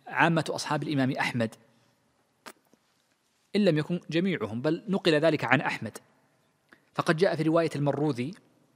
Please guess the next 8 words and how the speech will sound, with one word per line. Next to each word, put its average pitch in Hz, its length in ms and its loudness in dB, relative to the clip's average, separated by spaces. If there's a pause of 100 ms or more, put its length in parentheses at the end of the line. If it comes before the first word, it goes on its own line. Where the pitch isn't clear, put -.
(440)
أن 160 140 4
أحمد 156 320 -4
قال: 156 280 -2
"لا 160 100 4
يجوز 156 360 0
بيع 156 400 2
أرض 151 180 0
السواد، 123 540 -2